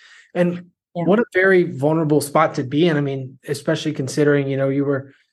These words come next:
Speaker 1: you were siblings, you were close. I mean, throughout the, the passage of time, I know you mentioned this before, you know, much, much time has passed. Uh, since then, you've, you've started a family, you've, you've fallen in love, you've, you've moved out to Chesapeake, and you've really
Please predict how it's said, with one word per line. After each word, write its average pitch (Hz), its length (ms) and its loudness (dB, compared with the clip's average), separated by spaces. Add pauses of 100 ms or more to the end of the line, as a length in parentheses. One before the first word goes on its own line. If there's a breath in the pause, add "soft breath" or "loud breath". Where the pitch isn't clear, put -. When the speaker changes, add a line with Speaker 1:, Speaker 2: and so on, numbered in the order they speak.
(220)
Speaker 1:
you 139 120 -4
were 151 240 2
siblings, 147 480 0
you 131 80 -2
were 143 180 0
close. 151 480 0
I 151 80 -2
mean, 156 340 0 (340 loud breath)
throughout 180 480 2
the, 160 520 -2 (280)
the 165 160 -4
passage 170 520 -2
of 143 100 -2
time, 156 260 -2
I 143 60 -2
know 143 100 0
you 147 120 2
mentioned 147 320 -2
this 131 80 -6
before, 156 680 -2 (260 loud breath)
you 175 140 -4
know, 143 60 -8
much, - 420 -2
much 185 200 -4
time 170 160 -2
has - 120 -4
passed. 156 600 -2
Uh, 156 380 2
since 160 280 -4
then, 160 160 0
you've, 156 160 -4 (360 loud breath)
you've 143 120 -8
started 151 300 2
a 135 40 -8
family, 196 440 2
you've, 170 220 -4
you've 151 180 -10
fallen 156 340 2
in 143 160 -2
love, 175 280 2
you've, 147 280 -4
you've 147 220 -10
moved 160 260 0
out 160 160 0
to 151 60 -8
Chesapeake, 180 600 -2
and 156 100 0
you've 151 160 -4
really 160 420 0